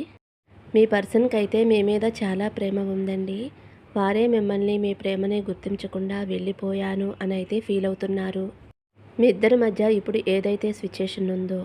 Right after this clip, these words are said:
అంటే no కాంటాక్ట్ కావచ్చు, ఒకరిని ఒకరు అర్థం చేసుకోకపోవడం కావచ్చు,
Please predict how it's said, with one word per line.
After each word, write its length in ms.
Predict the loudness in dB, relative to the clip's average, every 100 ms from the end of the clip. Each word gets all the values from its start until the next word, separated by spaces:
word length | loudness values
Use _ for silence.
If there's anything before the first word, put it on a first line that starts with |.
| -8 -4
అంటే 240 | -4 0 0
no 180 | 0 -2
కాంటాక్ట్ 460 | -4 -4 -6 -10 -8
కావచ్చు, 580 | -6 -4 -4 -6 -8 -8 -8 -18 -20 -6 -2
ఒకరిని 360 | 0 0 2
ఒకరు 340 | 0 -2 -6 -4 -6
అర్థం 260 | -6 -6
చేసుకోకపోవడం 680 | -6 -8 -6 -6 -4 -4 -4
కావచ్చు, 560 | -6 -6 -4 -6 -6